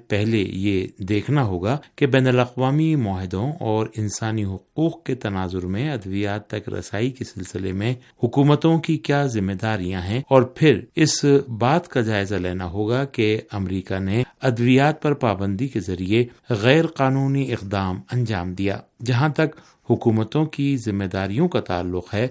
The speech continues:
تو یہ بات واضح ہے کہ انسانی حقوق کے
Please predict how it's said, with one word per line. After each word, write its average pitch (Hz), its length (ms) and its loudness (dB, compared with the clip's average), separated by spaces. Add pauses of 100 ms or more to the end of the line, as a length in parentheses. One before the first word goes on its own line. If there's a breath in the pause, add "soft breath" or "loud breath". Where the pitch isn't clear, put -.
(360 loud breath)
تو 139 120 2
یہ 147 200 4
بات 143 320 0
واضح 98 280 -2
ہے 104 180 -2
کہ 127 140 -8
انسانی 98 420 -6
حقوق 135 560 -4 (120)
کے 123 240 2